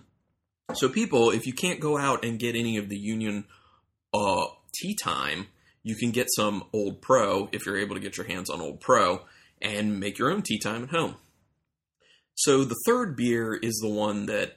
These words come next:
I tested with. And the reason I tested with it is because it's not a beer I particularly like on its own. And I was like, you know, maybe something can kick this up. So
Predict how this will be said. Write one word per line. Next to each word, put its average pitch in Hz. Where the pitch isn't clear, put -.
I 92
tested -
with. 53
And 113
the 113
reason 160
I 160
tested 110
with 98
it 95
is 117
because 113
it's 110
not 117
a 175
beer 113
I 107
particularly 104
like 98
on 104
its -
own. 104
And 113
I 113
was 107
like, 101
you 113
know, 98
maybe 101
something 95
can 82
kick -
this -
up. -
So -